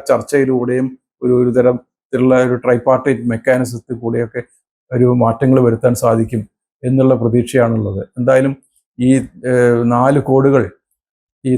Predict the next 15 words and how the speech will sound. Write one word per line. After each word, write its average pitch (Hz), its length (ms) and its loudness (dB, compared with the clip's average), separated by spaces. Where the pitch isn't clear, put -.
തൊഴിൽ 135 220 4
മേഖലയിലേക്ക് 135 720 2
വലിയ 147 240 2
വിപ്ലവകരമായിട്ടുള്ള 143 840 2
മാറ്റങ്ങൾ 131 380 -2
വരുത്തുന്നതിന് 123 720 -6
ഉതകുന്നതാണ്. 127 640 2
പലപ്പോഴും 151 460 2
അതിലെ 143 260 2
ചില 135 220 2
തെറ്റിദ്ധാരണകളും 131 800 0
ചില 127 220 0
തെറ്റായിട്ടുള്ള 135 520 0
ഇൻഫർമേഷൻ്റെയൊക്കെ 131 920 -2
അടിസ്ഥാനത്തിലാണ് 123 680 -2